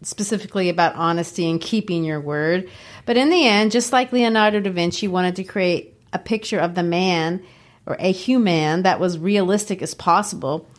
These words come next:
it seems Machiavelli wants to create a picture of politics as they actually work that is as accurate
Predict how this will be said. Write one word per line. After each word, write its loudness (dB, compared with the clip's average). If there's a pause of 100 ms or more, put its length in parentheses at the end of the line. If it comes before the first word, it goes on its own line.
(280)
it -10
seems -2
Machiavelli 2
wants -4
to -6
create 2
a 2
picture -2
of -8
politics 0
as -4
they 2
actually -2
work 0
that 0
is -4
as -4
accurate -2